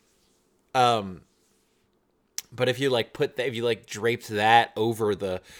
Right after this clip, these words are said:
the, like, light wooden structure and then let the snow snow on it,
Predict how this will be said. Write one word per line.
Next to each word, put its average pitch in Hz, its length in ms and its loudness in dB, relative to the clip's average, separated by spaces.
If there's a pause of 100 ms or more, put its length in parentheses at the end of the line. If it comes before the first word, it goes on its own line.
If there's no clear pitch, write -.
(220)
the, 113 100 -2
like, 98 220 -2
light 101 340 -2
wooden 98 280 -6
structure 87 680 -6 (1000)
and 104 160 -4
then 101 140 2
let 101 240 -4
the 92 60 -8
snow 135 300 2
snow 98 320 0
on 87 220 -6
it, 85 240 -8